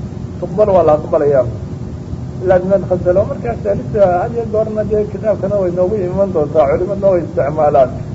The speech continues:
Oo markii masalada dhowr qowl ay ku yimaadaan, sida saddexba ay qowl leedahay, ayay dee kol soo qaadaan, midun iyadoo labadii qowl oo kale ay qariyaan. Qowlkan ay soo qaadaanna waa mid labadii qowl oo kale laga fahmayo waxay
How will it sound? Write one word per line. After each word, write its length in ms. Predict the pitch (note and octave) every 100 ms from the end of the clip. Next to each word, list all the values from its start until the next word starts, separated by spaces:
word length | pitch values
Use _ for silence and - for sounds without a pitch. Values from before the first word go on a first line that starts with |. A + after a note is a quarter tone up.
| - -
Oo 120 | -
markii 280 | F3+ C4 A3+
masalada 500 | F#3+ F3+ G3 G#3+ G3+
dhowr 260 | G3 G#3 F3+
qowl 240 | F3+ F3+ E3+
ay 100 | F3
ku 140 | F#3
yimaadaan, 460 | A3 F#3+ F#3 G3+ G3
sida 180 | A3 G3+
saddexba 520 | A3 G3 F3+ - G3 -
ay 180 | D#3+ D#3+
qowl 260 | - F#3+ G3+
leedahay, 560 | F3+ D3 C#3+ C3+ D#3 D3+ - - - - - -
ayay 340 | - G3 G3 F#3+
dee 220 | D#3+ F#3+ G3
kol 220 | G3+ G3+ - C#3+
soo 180 | F#3+ G3+
qaadaan, 400 | G3 E3+ E3 E3+
midun 340 | F#3+ G#3 G3
iyadoo 320 | G3 G3+ F#3+ F#3+
labadii 380 | F#3+ G#3 G3+ G3
qowl 240 | F#3+ G3
oo 100 | G3
kale 220 | F3 F#3+
ay 180 | F#3+ F3
qariyaan. 460 | E3+ E3+ F#3 G3+ D3+ - - - -
Qowlkan 380 | A#3+ A#3 A#3 A3
ay 120 | F#3
soo 180 | F3+ G3
qaadaanna 500 | G3+ F#3 F3 F3+ F#3
waa 180 | G3+ F#3+
mid 160 | F#3+ G3
labadii 380 | F#3+ G#3 G#3
qowl 320 | G3+ F#3+ G3 G3+
oo 100 | F#3+
kale 240 | - F#3
laga 240 | F#3+ F3+ G3+
fahmayo 520 | F#3+ F#3+ F3 E3+ F#3+
waxay 300 | G3 - E3+